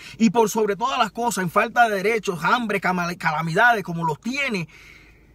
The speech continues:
la dictadura cubana, sea el pueblo cubano, Venezuela, Nicaragua, Honduras, todo esto.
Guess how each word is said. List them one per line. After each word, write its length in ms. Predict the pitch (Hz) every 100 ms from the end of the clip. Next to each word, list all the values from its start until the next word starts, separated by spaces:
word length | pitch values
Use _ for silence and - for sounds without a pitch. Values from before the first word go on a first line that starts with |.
| _ _ -
la 140 | 131
dictadura 460 | 147 - 143 254 233
cubana, 420 | 190 208 220 180
sea 180 | 190 202
el 80 | 180
pueblo 360 | 180 220 220
cubano, 800 | 190 165 190 208 202 196 190 185
Venezuela, 720 | 160 139 131 190 202 202 180
Nicaragua, 760 | 151 135 131 156 202 202 185 151
Honduras, 460 | 139 180 220 196
todo 280 | 165 208 226
esto. 280 | 233 -